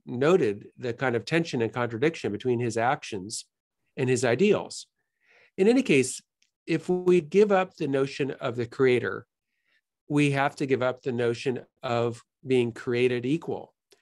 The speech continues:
And if we give up the notion of being created equal,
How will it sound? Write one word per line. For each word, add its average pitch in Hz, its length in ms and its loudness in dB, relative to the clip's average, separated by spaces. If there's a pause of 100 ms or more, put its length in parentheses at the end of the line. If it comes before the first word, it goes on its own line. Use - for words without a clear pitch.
(300)
And 139 140 2
if 147 80 0
we 147 100 2
give 160 380 2
up 156 140 0
the 143 80 -4
notion 139 300 0
of 123 100 -2
being 123 180 2
created 123 380 0
equal, 120 480 -2